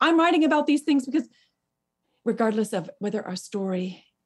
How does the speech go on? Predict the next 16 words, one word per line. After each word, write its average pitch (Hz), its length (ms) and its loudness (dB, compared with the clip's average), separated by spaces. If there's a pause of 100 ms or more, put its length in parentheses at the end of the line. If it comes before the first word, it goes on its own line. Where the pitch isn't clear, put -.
is 175 320 -6
divorce, 156 840 -8
whether 185 300 -6
our 175 120 -8
story 175 520 -6
is 165 140 -8
feeling 170 280 0
abandoned 160 600 0
in 180 120 2
a 170 60 2
marriage, 151 460 -2
whether 175 200 -2
our 180 140 -6
story 165 640 -8 (140)
is 185 220 -2
singleness, 160 720 0